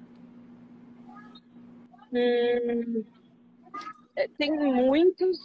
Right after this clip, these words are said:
mas não só com disciplina positiva. Vou tentar pegar um dos disciplina positiva. Olha, ah, não tô lembrando de nenhum caso específico pra falar agora,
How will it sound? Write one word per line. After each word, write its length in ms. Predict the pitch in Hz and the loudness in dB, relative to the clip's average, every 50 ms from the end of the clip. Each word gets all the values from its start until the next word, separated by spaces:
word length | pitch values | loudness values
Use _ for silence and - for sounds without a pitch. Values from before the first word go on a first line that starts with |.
| - - - - | -18 -20 -12 -6
mas 300 | 269 269 262 269 269 240 | -2 0 0 0 -2 -4
não 340 | 226 226 254 247 254 277 285 | -6 0 2 2 2 2 0
só 240 | 269 - - 302 254 | -4 -4 -4 -4 -2
com 160 | - 285 269 269 | -2 -4 -6 -6
disciplina 480 | - - 285 - _ 269 269 269 262 269 | -6 -10 -14 -12 _ -4 0 0 0 -2
positiva. 760 | - 277 262 - 269 269 - - - 226 202 190 180 175 170 | -2 -6 -6 -6 -8 -12 -14 -8 -2 0 0 0 0 -4 -6
Vou 160 | 160 180 180 | -4 -4 -4
tentar 360 | - - 190 190 - 214 202 | -2 -2 -6 -4 -2 -4 -4
pegar 300 | - - 220 202 208 202 | -2 -4 -4 -4 -2 0
um 240 | 202 202 220 226 226 | 0 0 0 0 0
dos 260 | 214 220 226 240 247 226 - _ | -2 0 -2 -2 -4 -6 -12 _
disciplina 480 | - - 247 - 233 240 240 233 226 | -16 -16 -16 -6 -4 -2 0 0 -2
positiva. 880 | - - 240 226 220 247 - - - - 208 196 190 170 - - 160 156 151 156 - - _ _ _ _ _ - - - _ _ _ _ _ | -4 -6 -10 -10 -10 -16 -16 -16 -14 -10 -6 -6 -6 -6 -8 -8 -8 -6 -6 -8 -10 -14 _ _ _ _ _ -20 -20 -20 _ _ _ _ _
Olha, 460 | 226 214 196 175 160 156 160 156 160 - _ _ _ _ _ _ - _ _ _ _ _ - - _ _ - _ _ _ _ - _ _ - - - - - - _ - | 0 2 2 2 0 -2 -4 -6 -6 -10 _ _ _ _ _ _ -20 _ _ _ _ _ -20 -20 _ _ -20 _ _ _ _ -20 _ _ -20 -20 -20 -20 -20 -16 _ -2
ah, 480 | 175 175 175 175 175 175 175 170 170 170 | 0 2 2 2 4 2 2 2 0 0
não 220 | 180 202 214 226 | 0 2 2 0
tô 100 | - 226 | 0 0
lembrando 400 | - 208 202 208 202 208 208 208 | -2 0 0 0 0 0 -2 -2
de 80 | 202 202 | -4 -2
nenhum 240 | 196 202 208 220 220 | 0 2 2 2 0
caso 180 | - 226 202 | -2 -4 -4
específico 520 | 202 - _ 214 208 - 220 208 - - 220 | -6 -4 _ -6 -4 -4 -6 -8 -6 -14 -10
pra 160 | - 220 220 | -4 -4 -4
falar 260 | - _ 226 220 226 233 | -4 _ -2 -2 -2 -2
agora, 460 | 220 202 185 165 160 156 156 156 | -2 -6 -4 -2 -2 -2 -2 -4